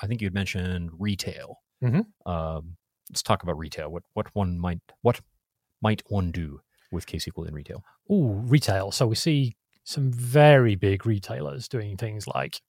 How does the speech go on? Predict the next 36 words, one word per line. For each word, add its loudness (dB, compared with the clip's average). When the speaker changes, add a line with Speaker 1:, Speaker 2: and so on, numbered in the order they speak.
Speaker 2:
real-time 2
inventory -6
tracking. -14
So 2
inventory, 4
I 2
suspect 0
you -4
know, 0
is 0
one 4
of 6
the 2
biggest 0
costs -2
in, -14
in -6
retail. -8
Speaker 1:
Right. -6
Speaker 2:
The -2
more 6
inventory -2
you -2
have -4
to -6
hold, 8
you -8
have -8
to -6
account -4
for -10
spoilage, 6
so -12
Speaker 1:
It, -10
Speaker 2:
shrinkage, 4
Speaker 1:
it, -6